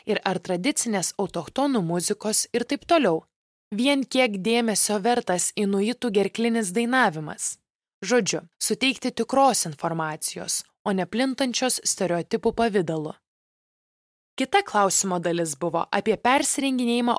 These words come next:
autochtonais ir kodėl to neturėtų būti. Trumpai ir paprastai, todėl,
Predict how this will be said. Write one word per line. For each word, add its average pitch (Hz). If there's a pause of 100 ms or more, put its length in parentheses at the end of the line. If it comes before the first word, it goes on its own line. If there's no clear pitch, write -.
autochtonais 185 (260)
ir 214
kodėl 269
to 240
neturėtų 220
būti. 175 (960)
Trumpai 254
ir 311
paprastai, 175 (360)
todėl, 214